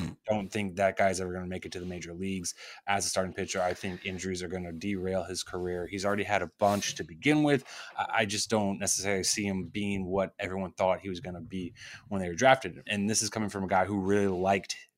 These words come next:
Speaker 2: that selection that the Mariners had of him. I thought he'd be great and would, you know, would, having the young pros-, the ro-, young starting rotation of Logan Gilbert, George Kirby, and Emerson Hancock being those top three guys, like,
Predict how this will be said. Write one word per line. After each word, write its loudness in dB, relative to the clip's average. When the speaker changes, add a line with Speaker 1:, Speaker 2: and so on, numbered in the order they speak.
Speaker 2:
that 0
selection 4
that -4
the -10
Mariners -6
had 2
of -2
him. -8
I -4
thought 2
he'd -4
be -6
great 0
and -16
would, -12
you -4
know, -4
would, -6
having 2
the 4
young 0
pros-, 0
the -4
ro-, 2
young -2
starting 0
rotation -2
of -8
Logan -2
Gilbert, -6
George -4
Kirby, -4
and -12
Emerson -8
Hancock -4
being -10
those -12
top 0
three -10
guys, 2
like, -8